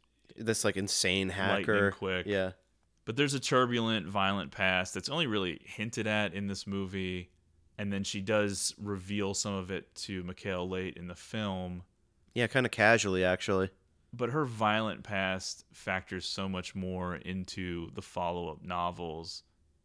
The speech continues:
Speaker 1: Yeah.
Speaker 2: And I don't know if they were just waiting to reveal more of it, if they were gonna bring her father in as a character, which is what happens in the, the second and third books.
Speaker 1: Yeah.
Speaker 2: But
Speaker 1: Well, she's not, she's certainly not afraid to beat some ass, but she's also, I, I mean, she's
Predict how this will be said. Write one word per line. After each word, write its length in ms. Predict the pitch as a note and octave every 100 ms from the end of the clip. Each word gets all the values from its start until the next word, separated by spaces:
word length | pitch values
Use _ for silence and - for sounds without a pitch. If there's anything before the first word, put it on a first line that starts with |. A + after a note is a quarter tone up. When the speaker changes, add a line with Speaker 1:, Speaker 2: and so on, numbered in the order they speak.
| _ _ -
Speaker 1:
Yeah. 220 | A2 F#2+ F#2 _ _
Speaker 2:
And 120 | G2
I 80 | G2+
don't 160 | G#2 F#2+
know 120 | G#2+
if 120 | F#2+ -
they 100 | G2
were 140 | F2+
just 320 | F#2 - - _
waiting 460 | G2 G2+ G2+ G2 F#2+
to 120 | F#2+
reveal 440 | F#2 F#2+ F2+ F#2+ F2+
more 320 | F2+ G2 G2
of 140 | F#2+
it, 240 | G2 F#2 D#2+
if 100 | F#2
they 100 | F#2+
were 100 | F2+
gonna 160 | F2+ F2
bring 280 | F#2 F2 F2+
her 120 | F2
father 480 | - F2 E2+ F2 E2+
in 140 | D#2+
as 140 | E2
a 60 | D#2+
character, 460 | - F#2+ F2+ - F2
which 180 | F2
is 120 | F#2 F2
what 140 | D#2+
happens 460 | F2 F2 F2+ E2+ E2
in 120 | E2+
the, 200 | E2 F#2 - _ _ _ _
the 80 | -
second 340 | - F#2 -
and 100 | F2
third 280 | F2 F2 E2+
books. 380 | G#2 F#2+ F#2 - A#2
Speaker 1:
Yeah. 160 | A2
Speaker 2:
But 180 | F#2+ F2 - _ _ - - -
Speaker 1:
Well, 100 | D3+
she's 220 | F3 D#3
not, 300 | F3+ A#3 - - -
she's 180 | C#3+
certainly 220 | A3+ A3+ A#3
not 120 | D#3+
afraid 220 | - B2
to 40 | G2+
beat 260 | A#2 A#2
some 140 | - G2+
ass, 260 | A#2+ A2
but 140 | - G#2+
she's 160 | A2
also, 320 | C3+ G#3 B2+
I, 200 | G#2 A2+
I 40 | A2
mean, 200 | A#2+ A2
she's 280 | - C3